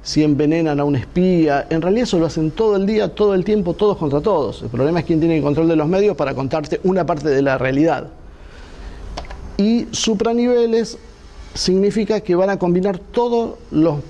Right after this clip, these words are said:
movimientos a la vez. Eh, no necesariamente cuando se hace una guerra, eh, va a ser simultánea, no es secuencial.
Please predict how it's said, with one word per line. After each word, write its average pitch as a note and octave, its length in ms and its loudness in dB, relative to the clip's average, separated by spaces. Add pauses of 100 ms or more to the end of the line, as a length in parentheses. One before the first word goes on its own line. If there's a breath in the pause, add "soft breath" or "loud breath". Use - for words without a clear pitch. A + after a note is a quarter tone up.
(160)
movimientos F#3+ 920 2 (440)
a C#3+ 120 -2
la B2+ 80 0
vez. A#2+ 300 -8 (720 loud breath)
Eh, D#3+ 320 2
no A#3 360 4
necesariamente F#3+ 1300 2 (160)
cuando D3 640 2 (280)
se E3 300 2
hace F#3 240 0
una D3+ 160 2
guerra, E3 580 0 (640 loud breath)
eh, C3+ 260 2 (440)
va E3 80 0
a D#3+ 40 -4
ser F3+ 240 -2
simultánea, D3 680 2
no F3 100 4
es G#3 80 0
secuencial. C3+ 1000 -2